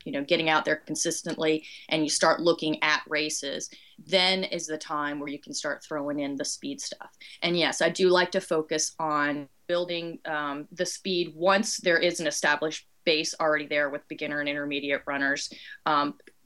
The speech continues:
training for a ten K or a, a half marathon transitions really nicely into training for a marathon,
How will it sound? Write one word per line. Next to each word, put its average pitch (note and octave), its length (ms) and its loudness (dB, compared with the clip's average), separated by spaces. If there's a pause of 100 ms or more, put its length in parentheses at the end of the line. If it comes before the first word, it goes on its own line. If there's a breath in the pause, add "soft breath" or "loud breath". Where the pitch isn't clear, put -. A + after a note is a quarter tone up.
training C#4+ 340 8
for G#3+ 160 4
a F3 80 6
ten F#3+ 320 2
K F#3 380 4
or D3 300 4
a, C#3+ 260 4
a D#3 60 2
half E3+ 300 4
marathon D#3+ 520 0
transitions D#3 720 -4
really F3 500 6
nicely D3 720 2 (240 loud breath)
into D3 580 -2
training D3 380 0
for C#3 200 -4
a C3+ 60 -2
marathon, C3+ 760 0